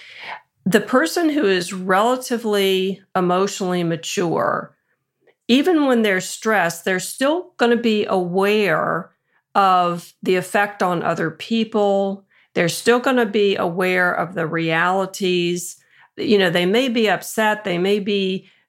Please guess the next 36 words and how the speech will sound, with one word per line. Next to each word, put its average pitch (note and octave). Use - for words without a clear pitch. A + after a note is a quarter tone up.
you -
know, E3+
out G#3
of G3+
their F3+
mind G3+
with E3+
anxiety G3+
or E3+
worry, G#3
but A3+
some E4+
of A4
these F4
foundational G#3+
things, G#3
you're G3+
still F4
gonna D#4
have G#3+
the F#3+
feeling G3
that G#3
they G#3
are G3+
in F#3
touch A#3
with G#3+
reality, F#3
even F3
though E3
reality E3
is D#3
making D#3+
them D3+
suffer, E3+